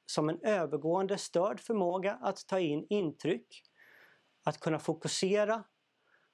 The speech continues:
och att processa information. Det ger en varierande vakenhet och kan då ge upphov till agitation och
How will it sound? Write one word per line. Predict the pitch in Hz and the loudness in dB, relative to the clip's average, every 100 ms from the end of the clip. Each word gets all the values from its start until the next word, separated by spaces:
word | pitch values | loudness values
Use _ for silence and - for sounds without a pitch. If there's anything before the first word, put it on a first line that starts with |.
| _ _ _ _ | _ _ _ _
och | 180 175 - _ _ _ _ _ _ _ _ 165 | 2 2 0 _ _ _ _ _ _ _ _ -4
att | 160 | 0
processa | 185 165 135 - - 135 | -2 0 -4 -4 -4 -2
information. | 160 127 151 170 - 113 92 - _ _ _ _ _ _ _ _ _ _ _ _ - - - - _ - | -2 -2 0 0 0 -2 -4 -12 _ _ _ _ _ _ _ _ _ _ _ _ -20 -20 -20 -20 _ 0
Det | 190 | 2
ger | 247 214 | 4 4
en | 185 175 | 4 2
varierande | 165 170 151 175 220 220 185 | 2 2 2 2 2 2 2
vakenhet | 190 156 - 135 147 214 - - _ _ _ _ | 2 0 -2 -4 -2 -4 -10 -20 _ _ _ _
och | 175 170 | -2 0
kan | 196 | 0
då | 175 156 | 2 2
ge | 151 | 2
upphov | 190 233 - - 233 - | 2 0 -2 -2 -2 0
till | 202 | -2
agitation | 185 170 170 165 - 175 269 247 - _ _ _ - | 0 -2 -4 -6 0 0 0 -6 -8 _ _ _ 0
och | 190 302 | 0 0